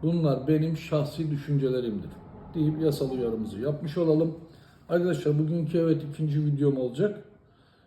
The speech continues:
Ee, aynı anda çekiyorum. Birini birazdan yükleyeceğiz. Aynı anda çektim onları çünkü ondan sonra çok vaktim olmayacak. Ee, bugün arkadaşlar, e, bu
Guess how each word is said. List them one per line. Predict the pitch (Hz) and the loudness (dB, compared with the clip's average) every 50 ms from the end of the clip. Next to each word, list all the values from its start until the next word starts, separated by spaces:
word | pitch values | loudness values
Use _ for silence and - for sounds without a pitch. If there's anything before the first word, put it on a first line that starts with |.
| _ _ - | _ _ -10
Ee, | 143 117 117 120 120 120 120 120 123 123 127 127 127 123 120 120 - 185 | -6 -4 -2 -2 -2 -2 -2 -2 0 0 0 0 0 0 -2 -4 -4 -2
aynı | 190 160 143 143 147 139 | 0 0 2 2 2 2
anda | 143 143 139 131 | 0 0 -2 -2
çekiyorum. | - - 127 - - 135 151 190 190 175 | -4 -8 -10 -8 -4 -4 -4 -2 -2 -2
Birini | 156 135 127 135 156 151 | -2 -4 -4 -4 -4 -4
birazdan | 139 139 135 131 127 - 143 131 120 - - - - | -2 -2 -4 -4 -4 -6 -6 -6 -6 -8 -12 -16 -18
yükleyeceğiz. | - - - - 113 104 107 113 135 151 147 - - - - - _ _ _ _ _ _ _ _ - _ - 117 123 | -20 -18 -12 -10 -10 -8 -8 -6 -6 -6 -6 -8 -12 -18 -20 -20 _ _ _ _ _ _ _ _ -20 _ -16 -12 -10
Aynı | 127 123 120 | -8 -6 -6
anda | 113 113 110 107 | -4 -6 -6 -6
çektim | - - 104 95 - - 107 | -10 -10 -12 -12 -10 -10 -8
onları | 104 110 123 156 151 | -6 -4 -2 -2 -2
çünkü | 143 - - - 127 | -2 -6 -10 -10 -8
ondan | 135 131 123 | -8 -8 -10
sonra | 113 - 131 120 110 104 | -10 -10 -10 -10 -10 -10
çok | - 120 113 - 120 | -10 -12 -12 -10 -10
vaktim | 113 107 - - 117 113 | -10 -10 -10 -10 -6 -4
olmayacak. | 110 110 104 104 98 92 92 107 156 175 - - - - - - - - - - - - - - - | -4 -4 -4 -4 -6 -8 -6 -6 -6 -6 -6 -8 -14 -20 -20 -20 -20 -20 -20 -20 -20 -20 -20 -16 -14
Ee, | 113 110 107 104 104 101 101 101 98 98 98 98 98 95 98 - - - - - - - - - - - - - - - - - - - - - - | -12 -10 -10 -10 -10 -10 -10 -10 -10 -12 -12 -12 -14 -14 -16 -18 -20 -20 -20 -20 -20 -20 -20 -20 -20 -20 -20 -20 -20 -20 -20 -20 -20 -20 -18 -8 -2
bugün | 185 208 202 240 254 | 2 4 6 6 6
arkadaşlar, | 254 240 226 233 254 240 233 - - 240 233 220 | 6 6 4 4 6 6 6 6 6 6 6 6
e, | - - - 190 185 180 175 180 202 | 4 2 2 4 4 4 2 2 0
bu | 226 247 247 | -2 -2 -2